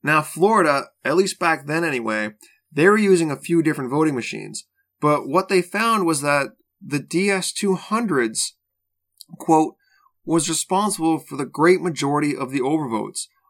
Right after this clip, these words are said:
More than eight in ten of the state's overvotes during in-person voting occurred on the D S two hundred, even though it only served about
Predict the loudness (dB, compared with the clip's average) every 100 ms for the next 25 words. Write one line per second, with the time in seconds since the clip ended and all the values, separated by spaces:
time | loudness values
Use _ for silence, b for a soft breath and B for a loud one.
0 | _ -4 0 0 -2 -6 -2 -2 0 -4
1 | -4 -6 -6 -6 -8 -4 -4 0 0 -2
2 | -2 -2 -2 0 0 -2 -4 -4 -4 -6
3 | -6 -4 -4 -8 -2 0 0 -6 -2 2
4 | 2 0 -8 -2 -2 -2 -8 -6 -6 -4
5 | -6 -6 -6 -6 -4 -4 -6 -16 b b
6 | b b -4 0 2 2 2 4 4 2
7 | 0 -2 0 0 0 -4 -4